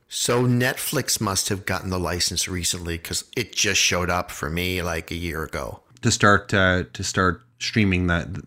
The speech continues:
Speaker 2: that, those
Speaker 1: The Oak
Speaker 2: those
Speaker 1: Island
Speaker 2: shows.
Speaker 1: show. And I got, I got through th-, I got through three episodes, and I'm like,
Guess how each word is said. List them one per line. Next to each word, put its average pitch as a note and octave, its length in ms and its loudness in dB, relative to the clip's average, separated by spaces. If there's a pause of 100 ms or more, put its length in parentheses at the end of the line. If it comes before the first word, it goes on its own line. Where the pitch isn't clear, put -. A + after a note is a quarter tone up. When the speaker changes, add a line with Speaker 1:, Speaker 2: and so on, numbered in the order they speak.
(120)
Speaker 2:
that, E2+ 320 -2
those F2+ 180 0
Speaker 1:
The E2+ 60 2
Oak G2+ 160 0
Speaker 2:
those F#2+ 80 2
Speaker 1:
Island F2+ 160 2
Speaker 2:
shows. F#2+ 160 4
Speaker 1:
show. E2+ 440 0
And G#2+ 160 -2
I G#2+ 40 0
got, - 180 -4
I B2 120 2
got C#3 200 2
through C#3 220 2
th-, - 280 -4
I A#2 60 2
got A#2 200 0
through B2+ 180 0
three A2 260 0
episodes, G#2+ 540 0
and G2 100 -2
I'm F#2 140 0
like, E2+ 260 -2